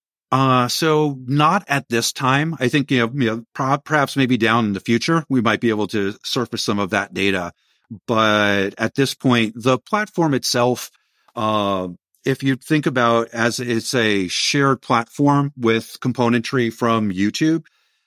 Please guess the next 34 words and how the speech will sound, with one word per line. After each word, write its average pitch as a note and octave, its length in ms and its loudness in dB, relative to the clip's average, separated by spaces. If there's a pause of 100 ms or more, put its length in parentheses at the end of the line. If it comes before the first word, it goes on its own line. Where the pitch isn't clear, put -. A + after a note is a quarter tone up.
(240)
the C3 140 -2
platform C#3+ 840 0
elements B2 520 2
for A#2+ 520 0
the F#2+ 80 -6
Media G#2+ 280 0
C C#3 200 0
D B2+ 120 0
N C3 140 0
are C3+ 180 -2
segregated. G2 760 -2
So D#3+ 160 -2
there's D#3 240 -2
not D#3+ 180 2
a F3 40 2
lot D#3+ 260 2
of A2 180 0
overlap B2 720 0 (360)
in A#2+ 140 2
terms A#2 400 2
of, G2+ 240 0
like, F2+ 240 -6
content G2+ 380 -4
caching F#2+ 440 -4
and F2+ 140 -2
things G2 240 0
like F2+ 200 -2
that. F2+ 260 -2
So A#2 80 0
you, B2 180 0
there's A#2+ 260 -2
no C#3+ 380 2 (720)
concern B2 680 2
of G2 300 0